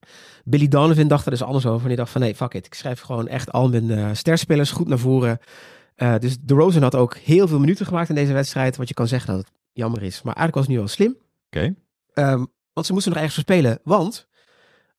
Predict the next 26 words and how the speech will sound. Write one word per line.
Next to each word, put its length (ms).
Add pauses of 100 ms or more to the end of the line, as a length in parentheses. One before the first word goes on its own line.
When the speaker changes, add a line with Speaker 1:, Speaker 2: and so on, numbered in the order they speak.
Speaker 1:
Andre 300
Drummond, 580 (280)
die 120
was 140
er 60
niet 100
bij. 320 (400)
Eh, 720
Ayo 300
Dosunmu 360
was 220
er 100
ook 160
niet. 260 (600)
Andre 260
Drummond 320
is 80
dus 220
Speaker 2:
A-, 40
Speaker 1:
geblesseerd. 380
Speaker 2:
Ayo 180
de 160
wie? 340 (300)
Speaker 1:
Ayo 280
Dosun-, 400
Dosunmu. 600